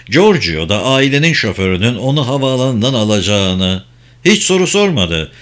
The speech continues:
Claricuzio'lar asla telefonda işten söz etmezlerdi.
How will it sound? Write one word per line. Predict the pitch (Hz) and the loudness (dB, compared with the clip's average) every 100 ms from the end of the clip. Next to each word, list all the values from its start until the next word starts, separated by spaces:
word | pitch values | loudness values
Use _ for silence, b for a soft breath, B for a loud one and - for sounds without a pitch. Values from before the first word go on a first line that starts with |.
| B - | B -6
Claricuzio'lar | 98 101 95 95 147 143 95 92 92 104 - | -2 0 0 0 -2 0 -2 0 0 -2 -2
asla | 156 - 147 147 | -2 0 0 0
telefonda | 147 139 131 131 135 135 92 | 0 -2 -2 -2 -4 -2 -2
işten | - - 131 131 | 0 0 -2 -2
söz | - 113 104 | -2 -2 0
etmezlerdi. | 110 92 107 107 90 95 90 87 87 | -2 0 -2 0 -2 -2 -2 -2 -4